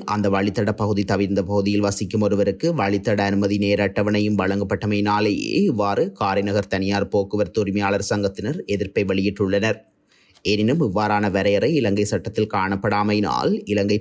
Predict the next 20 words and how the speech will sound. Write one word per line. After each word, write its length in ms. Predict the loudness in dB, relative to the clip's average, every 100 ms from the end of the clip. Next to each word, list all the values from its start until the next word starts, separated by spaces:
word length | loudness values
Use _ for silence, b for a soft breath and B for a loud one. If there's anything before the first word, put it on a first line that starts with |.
| 0
போக்குவரத்து 440 | -2 0 -4 -2
அதிகார 320 | -2 0 -2 -2
சபையினர் 500 | -2 0 0 0 -2
குறித்த 260 | -2 -2 -2
பேருந்து 420 | 0 2 2 0
சேவையில் 420 | 0 2 2 2
ஈடுபடுவதற்கு 600 | 0 2 2 0 -2 -6 -2 0
அனுமதி 260 | 2 2 2
வழங்கியிருந்தனர். 720 | 2 2 0 0 0 0 -2 -6 _ b b b b -2
இந்நிலையில் 540 | 0 2 2 2 0
குறித்த 280 | 0 -2 -2 0
பேருந்தானது 580 | 2 2 2 0 0 0
நேற்றைய 360 | 2 0 0 0
தினம் 240 | 0 0
சேவையில் 380 | 2 2 2 2 2
ஈடுபட்ட 340 | 0 -2 -4
போதே 340 | 0 0 0 0 0
இந்த 180 | 0 0 -2
சம்பவம் 380 | 0 0 0 0
இடம்பெற்றுள்ளது. 720 | -2 0 0 0 0 0 0